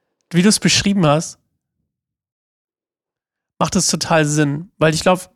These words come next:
man läuft ja nicht durch die Gegend und denkt den ganzen Tag, das ganze Jahr, oh ja,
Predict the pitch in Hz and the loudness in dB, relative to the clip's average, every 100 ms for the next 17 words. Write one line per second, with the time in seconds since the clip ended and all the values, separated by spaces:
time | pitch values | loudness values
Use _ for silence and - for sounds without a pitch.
0 | _ 165 160 185 - 180 - 180 - 165 | _ 0 2 2 2 0 -2 -6 -4 0
1 | 170 160 151 156 165 156 156 160 156 151 | 2 2 0 -2 -2 -2 -2 -2 -2 -4
2 | - _ _ _ _ _ _ _ _ _ | -6 _ _ _ _ _ _ _ _ _
3 | _ _ _ _ - - 151 147 143 139 | _ _ _ _ -16 -6 -4 -2 0 2
4 | 135 147 - _ _ _ - 151 151 151 | 2 0 -4 _ _ _ -2 2 4 4
5 | 147 127 | 2 0